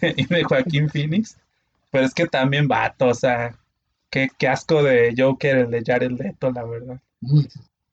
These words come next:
Speaker 2: pero él todavía lo sobreexageró y la gente se hizo demasiadas expectativas. Es más factible para mí, que soy más fan de Marvel,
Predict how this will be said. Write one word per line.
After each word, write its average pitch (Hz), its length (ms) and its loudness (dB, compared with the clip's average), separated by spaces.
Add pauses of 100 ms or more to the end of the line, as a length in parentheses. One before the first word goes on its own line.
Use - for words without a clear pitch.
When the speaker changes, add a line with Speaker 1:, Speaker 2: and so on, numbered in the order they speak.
(160)
Speaker 2:
pero 117 220 0
él 127 280 -6
todavía 131 240 -8
lo 139 240 2
sobreexageró 143 1080 -4
y 135 80 -4
la 113 140 -4
gente 117 300 -4
se 113 120 -6
hizo 110 200 -8
demasiadas 107 880 -6
expectativas. - 800 -20 (680)
Es 135 160 -2
más 139 200 2
factible 135 540 -4 (140)
para 113 220 -10
mí, 113 160 -2
que 113 140 -10
soy 117 180 -10
más 113 280 -6
fan 113 240 -6
de 107 420 -8
Marvel, 123 520 -4